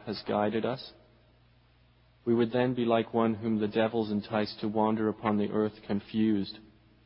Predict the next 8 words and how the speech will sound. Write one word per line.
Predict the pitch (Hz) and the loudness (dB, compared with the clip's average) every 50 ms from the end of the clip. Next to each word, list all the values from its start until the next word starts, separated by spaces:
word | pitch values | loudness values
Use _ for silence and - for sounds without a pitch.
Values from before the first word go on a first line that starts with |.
| _ _ _ _ _ - | _ _ _ _ _ 0
while | 113 107 101 | 2 2 2
he | 101 113 110 | 2 0 0
has | 107 120 117 - - | 2 0 0 0 -2
companions | - 110 104 - 120 117 117 117 110 104 101 104 | -2 -2 -2 0 0 0 0 2 2 0 0 0
inviting | 104 101 101 107 107 107 107 107 107 | -2 -2 0 0 0 0 0 -2 -4
him | 104 113 107 101 | -4 -4 -6 -4
to | - 101 | -4 -4
guidance, | 104 110 107 110 110 104 104 98 90 - | -2 0 2 2 2 2 0 -4 -6 -6